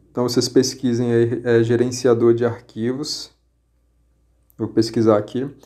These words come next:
E eu vou mostrar aqui o aplicativo pra vocês. O aplicativo que eu uso é esse primeiro aqui, esse que tem um F aqui,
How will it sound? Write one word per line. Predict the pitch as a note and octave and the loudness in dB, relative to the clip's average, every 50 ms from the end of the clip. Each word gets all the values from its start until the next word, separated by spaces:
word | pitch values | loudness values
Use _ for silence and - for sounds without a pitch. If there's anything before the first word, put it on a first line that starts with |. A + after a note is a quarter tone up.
| - - _ _ _ _ _ | -20 -20 _ _ _ _ _
E | - | -2
eu | A#2+ | 0
vou | A#2 B2+ | 2 2
mostrar | C3+ C#3+ C#3+ - - C#3+ | 2 2 2 2 2 2
aqui | C#3+ - D3 | 2 4 2
o | C#3+ | 2
aplicativo | C#3 C#3+ D3 C#3 D3+ C#3+ C#3 - - C#3 C#3 | 2 0 0 0 2 0 0 0 -2 -4 -2
pra | C3+ - C3+ | 0 2 2
vocês. | C3 B2+ C3+ C3+ - - - A2+ A2 A#2+ C3 C3 - - - _ _ _ _ _ _ _ _ _ _ _ _ _ _ _ _ _ _ _ _ _ _ _ _ _ _ _ _ _ | 2 2 0 -2 -2 -2 0 0 0 0 -2 -4 -8 -10 -14 _ _ _ _ _ _ _ _ _ _ _ _ _ _ _ _ _ _ _ _ _ _ _ _ _ _ _ _ _
O | C3 B2 | 2 2
aplicativo | A#2 A#2 - B2+ B2 C#3 B2+ - - C3 B2+ | 2 4 2 0 2 2 2 2 0 -2 0
que | C3 - | 4 4
eu | C#3+ C3+ | 6 6
uso | C3+ C3+ C3+ D3 | 6 4 4 4
é | D3+ | 2
esse | D3 - D#3+ | 2 2 0
primeiro | D3+ - F3 E3 E3 D3 C3+ C#3 C#3+ C#3+ | 0 2 4 4 4 4 4 4 4 2
aqui, | C3+ C#3 C3+ - B2 A#2+ B2+ C3 | 0 0 -4 -8 -8 -4 -2 -2
esse | B2+ B2 B2 - B2 | -2 -2 -4 -6 -8
que | - | -10
tem | A#2+ - B2+ B2 | -8 -6 -6 -4
um | B2 A#2 A#2 | -2 -2 -2
F | A2+ A2+ A#2 - - B2 | -2 -2 -4 -4 -6 -6
aqui, | A#2 A2+ - B2 B2 D3 D#3+ - | -6 -6 -8 -6 -6 -6 -6 -8